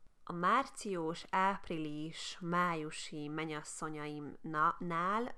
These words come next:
ö, az esküvőket eddig úgy néz ki, hogy elnapoljuk, ö, vagy teljesen törlésre kerülnek. Ugye ez attól függ, hogy ki hogy tudta megoldani. Van május végi mennyasszonyom, aki még reménykedik,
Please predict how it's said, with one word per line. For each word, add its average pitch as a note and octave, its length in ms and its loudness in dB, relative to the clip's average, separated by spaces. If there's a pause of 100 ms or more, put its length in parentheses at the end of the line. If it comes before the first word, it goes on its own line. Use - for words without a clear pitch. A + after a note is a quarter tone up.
(100)
ö, D#3+ 360 -2
az D#3+ 160 -2
esküvőket D#3 920 -6 (800)
eddig F3 680 2 (440)
úgy F#3+ 160 2
néz E3 260 -2
ki, - 140 -12
hogy D#3+ 200 -4
elnapoljuk, F3 920 0 (220)
ö, D#3+ 380 -4 (200)
vagy F3 640 4 (440)
teljesen D#3+ 720 -2 (140)
törlésre D#3 540 -2
kerülnek. - 640 -8 (460)
Ugye F3+ 80 -2
ez F3+ 60 2
attól G3+ 300 2
függ, F#3+ 180 -6
hogy F3+ 160 -2
ki G3 120 -4
hogy E3 220 0
tudta - 280 -8
megoldani. G3 720 -2
Van G#3 200 0
május F#3 480 2
végi E3+ 280 -2
mennyasszonyom, A#3+ 880 -2
aki F3 520 -2
még E3+ 400 -2
reménykedik, F3+ 800 -6